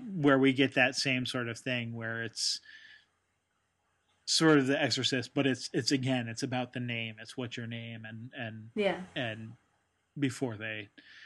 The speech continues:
Speaker 1: are able to really do anything about
Speaker 2: Yeah,
Speaker 1: it.
Speaker 2: and it's, neither
Speaker 1: So
Speaker 2: of them are exorcisms in the sense of, like, he doesn't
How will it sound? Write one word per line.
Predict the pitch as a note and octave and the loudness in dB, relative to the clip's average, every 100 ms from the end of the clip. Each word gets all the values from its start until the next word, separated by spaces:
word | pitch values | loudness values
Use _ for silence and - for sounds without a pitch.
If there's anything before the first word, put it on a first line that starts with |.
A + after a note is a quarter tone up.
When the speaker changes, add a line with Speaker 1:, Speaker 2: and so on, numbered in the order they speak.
| - - | -20 -10
Speaker 1:
are | - B2+ | -4 -2
able | A#2+ A#2 | -2 -4
to | - A2 | -8 -8
really | A2 G#2+ | -8 -10
do | G#2 A2 | -12 -14
anything | G#2+ G#2+ - A2 | -14 -16 -18 -20
about | - - - | -18 -4 6
Speaker 2:
Yeah, | C#4+ | 8
Speaker 1:
it. | |
Speaker 2:
and | B3 | 8
it's, | C4+ C4 - | 6 2 4
neither | C4 C#4+ F4 | 10 10 10
Speaker 1:
So | F#4 | 8
Speaker 2:
of | D4 | 6
them | C4 | 6
are | A3+ | 6
exorcisms | A3+ A#3 A#3+ A3 G#3+ G3+ G3 F#3+ | 4 4 2 4 2 2 0 0
in | G3 | 0
the | F#3 | 0
sense | F#3 F#3 F#3 | 0 0 0
of, | F#3 F3+ | -2 0
like, | E3+ D#3 | 0 0
he | - | 0
doesn't | A3 A#3+ A#3 F#3+ | 4 6 4 0